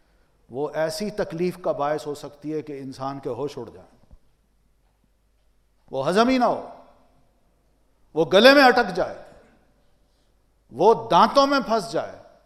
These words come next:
وہ مسوڑوں کو تکلیف دے دے اور انسان تڑپ کے رہ جائے۔ لیکن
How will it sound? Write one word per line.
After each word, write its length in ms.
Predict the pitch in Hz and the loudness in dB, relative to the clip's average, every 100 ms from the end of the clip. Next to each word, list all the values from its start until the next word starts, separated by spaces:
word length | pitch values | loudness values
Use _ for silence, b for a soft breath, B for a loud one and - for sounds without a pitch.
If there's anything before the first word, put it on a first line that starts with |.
| _ _ _ _ _ _ _ - | _ _ _ _ _ _ _ 2
وہ 160 | 196 | 2
مسوڑوں 580 | 190 180 - 220 269 285 | 2 -2 0 6 8 8
کو 120 | 277 | 6
تکلیف 440 | - 240 226 214 170 | 2 -2 -4 -4 -4
دے 120 | 170 | -4
دے 160 | 123 - - _ _ _ _ _ _ _ _ _ | -6 -16 -20 _ _ _ _ _ _ _ _ _
اور 160 | - 127 139 | -14 -14 -12
انسان 460 | 135 127 139 139 123 | -18 -14 -14 -14 -14
تڑپ 320 | - - - - | -12 -12 -12 -10
کے 100 | 135 | -10
رہ 160 | 113 | -10
جائے۔ 240 | 92 - - _ _ _ _ _ _ _ _ _ _ _ _ _ _ _ _ _ _ _ _ _ - | -18 -20 -20 _ _ _ _ _ _ _ _ _ _ _ _ _ _ _ _ _ _ _ _ _ -20
لیکن 380 | 113 151 147 | -12 -10 -10